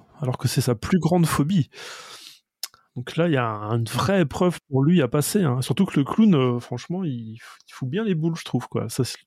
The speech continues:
le truc qui marche bien. Là, je dis, « Oh putain, on dirait le clown dans ça. »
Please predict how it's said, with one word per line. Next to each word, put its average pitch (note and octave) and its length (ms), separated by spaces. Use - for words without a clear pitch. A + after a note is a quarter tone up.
le D3+ 120
truc F#3+ 300
qui - 160
marche C#3+ 180
bien. A#2+ 180
Là, D#3+ 140
je - 80
dis, « D#3 160
Oh F3+ 100
putain, F3+ 320
on F#3+ 180
dirait C#3 220
le C#3 80
clown D#3 300
dans C3+ 140
ça. » B2 260